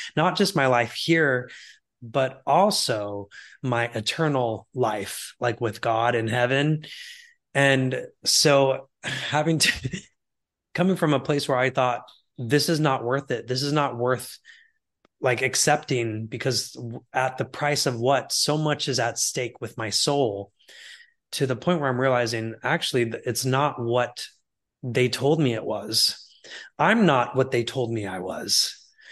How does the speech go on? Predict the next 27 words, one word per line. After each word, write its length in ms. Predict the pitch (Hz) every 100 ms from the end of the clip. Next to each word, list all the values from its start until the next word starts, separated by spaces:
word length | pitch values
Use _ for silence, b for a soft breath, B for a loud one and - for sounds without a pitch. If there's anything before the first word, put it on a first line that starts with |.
| B B
They 120 | 151 190
told 280 | - 156
me 60 | 147
that 240 | 127 120
because 360 | 117 - 165 160
I 120 | 139
was 220 | 127 110
this, 300 | 113 147 127
I 120 | 113 113
was 120 | 107
gonna 200 | 120 113
be 180 | 117 -
evil 560 | 175 156 104 80 - _ _ _ _
and 180 | - 131
dark. 480 | 131 156 117 - - - B B B B -
And 240 | 143 147
I'm 260 | 123 135 151
realizing 680 | 139 156 175 139 123 127 123
I'm, 560 | 107 135 175 165 151 - _ _ -
I'm 160 | 143
the 40 | 147
same 300 | - 135 127
person 380 | 139 135 139 127
that 120 | 120
I 100 | 113
was. 680 | 127 196 - 117 - - - b b b b b _
And 460 | 135 139 131 127